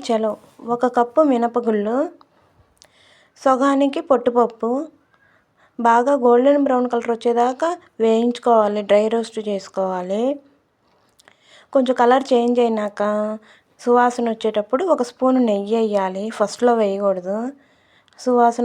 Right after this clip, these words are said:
వచ్చి కలర్ చేంజ్ అయినాక ఒక స్పూన్ నెయ్యి వేయాలి. ఆ తర్వాత బియ్యం వేసుకోవాలి. బియ్యం వేసుకునేటట్టయితే కనుక ఒక స్పూన్ వేసుకోండి. తినేటప్పుడు నోటికి చుట్టుకోకుండా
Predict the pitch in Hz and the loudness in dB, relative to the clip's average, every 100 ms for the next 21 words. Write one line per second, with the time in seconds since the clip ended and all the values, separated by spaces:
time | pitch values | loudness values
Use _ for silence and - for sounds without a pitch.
0 | 226 226 240 220 226 226 220 220 220 220 | -2 -2 -2 0 -2 -4 -6 -4 -6 -4
1 | 226 254 233 220 - 240 214 208 220 208 | -4 -2 -4 -4 -4 -2 -2 -2 -2 -2
2 | 190 185 196 226 - - - 247 247 233 | -2 -6 -8 -10 -14 -12 -4 0 2 2
3 | 247 254 247 349 247 220 233 226 208 - | 2 0 -2 -2 0 2 0 0 -4 -4
4 | 202 196 196 190 220 269 285 _ _ _ | -2 0 -2 -6 -6 -8 -10 _ _ _
5 | _ 254 269 269 269 247 - 247 247 240 | _ 0 2 2 2 -2 -2 -2 -2 -4
6 | 240 240 233 240 240 240 302 311 302 226 | -4 -4 -2 -2 -2 -6 -6 -2 0 0
7 | 226 - 233 226 220 214 - 208 190 208 | -4 -4 -4 -2 -4 -8 -6 -4 -4 -6
8 | 254 285 _ _ _ _ _ _ _ _ | -8 -12 _ _ _ _ _ _ _ _
9 | _ _ _ _ _ _ 247 240 254 254 | _ _ _ _ _ _ 0 2 2 0
10 | 285 302 269 240 247 247 240 240 247 240 | 0 2 2 2 -2 -4 -6 -4 -2 -2
11 | 233 226 | -2 -2